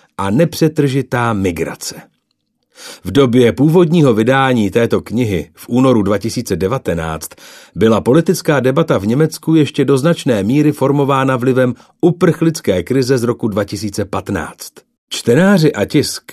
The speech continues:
se zaměřovali především na pasáže zabývající se archeogenetickými důkazy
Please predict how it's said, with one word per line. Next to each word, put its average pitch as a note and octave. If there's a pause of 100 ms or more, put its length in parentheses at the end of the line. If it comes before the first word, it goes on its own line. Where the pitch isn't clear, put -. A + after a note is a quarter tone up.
(100)
se A2
zaměřovali D#3
především D3
na G#2
pasáže D#3+
zabývající C3+
se -
archeogenetickými C#3
důkazy B2